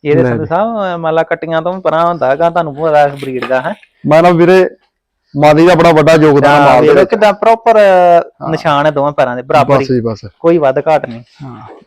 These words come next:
Speaker 1: ਅਗਲਿਆਂ ਦੇ ਵੀ ਬਰਾਬਰ ਹੀ।
Speaker 2: ਹਾਂ, ਲਓ ਵੀ, ਠੀਕ ਹੈ ਜੀ।
Speaker 1: ਹਾਂ।
Speaker 2: ਸੋ ਆਹ ਫੇਸ ਕੁਆਲਿਟੀ ਆ, ਠੀਕ ਹੈ ਜੀ। ਬਾਕੀ ਸਿੰਘ ਤੁਸੀਂ ਵੇਖ ਸਕਦੇ, ਗਲਾਈ ਇੱਕ ਤਾਂ ਖੋਖ ਜਿਹਾ ਲੱਥਾ, ਠੀਕ
Speaker 1: ਉਹ
Speaker 2: ਆ।
Speaker 1: ਖੋਖ ਲੱਥਾ ਸੰਧੂ
Speaker 2: ਤੇ
Speaker 1: ਸਾਹਿਬ।
Speaker 2: ਬਾਕੀ ਫੱਬ ਦਾ ਜਿੰਨਾ ਵੀ ਹੈਗਾ ਪੂਰਾ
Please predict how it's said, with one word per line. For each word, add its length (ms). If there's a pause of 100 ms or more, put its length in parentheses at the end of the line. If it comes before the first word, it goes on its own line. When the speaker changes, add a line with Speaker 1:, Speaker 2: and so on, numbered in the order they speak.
(100)
Speaker 1:
ਅਗਲਿਆਂ 300
ਦੇ 100
ਵੀ 120
ਬਰਾਬਰ 400
ਹੀ। 80 (200)
Speaker 2:
ਹਾਂ, 340 (260)
ਲਓ 200
ਵੀ, 100
ਠੀਕ 180
ਹੈ 40
ਜੀ। 120 (100)
Speaker 1:
ਹਾਂ। 120
Speaker 2:
ਸੋ 360
ਆਹ 160
ਫੇਸ 240
ਕੁਆਲਿਟੀ 340
ਆ, 60
ਠੀਕ 140
ਹੈ 60
ਜੀ। 140 (460)
ਬਾਕੀ 240
ਸਿੰਘ 240
ਤੁਸੀਂ 240
ਵੇਖ 140
ਸਕਦੇ, 180
ਗਲਾਈ 320
ਇੱਕ 200
ਤਾਂ 100
ਖੋਖ 280
ਜਿਹਾ 120
ਲੱਥਾ, 240
ਠੀਕ 120
Speaker 1:
ਉਹ 60
Speaker 2:
ਆ। 60
Speaker 1:
ਖੋਖ 160
ਲੱਥਾ 240
ਸੰਧੂ 220
Speaker 2:
ਤੇ 60
Speaker 1:
ਸਾਹਿਬ। 120
Speaker 2:
ਬਾਕੀ 340
ਫੱਬ 340
ਦਾ 140
ਜਿੰਨਾ 240
ਵੀ 120
ਹੈਗਾ 220
ਪੂਰਾ 320